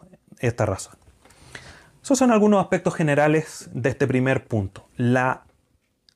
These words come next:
epístola propiamente tal. Ahora vamos a ver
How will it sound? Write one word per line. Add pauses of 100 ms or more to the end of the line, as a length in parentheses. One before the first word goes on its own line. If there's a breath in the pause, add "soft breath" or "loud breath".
epístola
propiamente
tal. (760 loud breath)
Ahora
vamos
a
ver